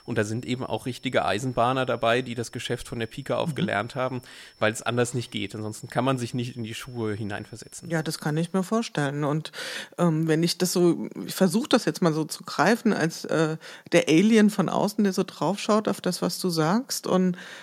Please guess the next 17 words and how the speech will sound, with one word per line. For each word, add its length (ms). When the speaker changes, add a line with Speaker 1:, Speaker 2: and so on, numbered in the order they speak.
Speaker 2:
ähm, 580
hätte 320
dann 200
auch 200
wieder 180
so 100
die 160
Vermutung, 640
ich 160
komme 200
jetzt 200
noch 240
mal 180
wieder 220
zurück 380
zum 200
Wissenschaftler, 720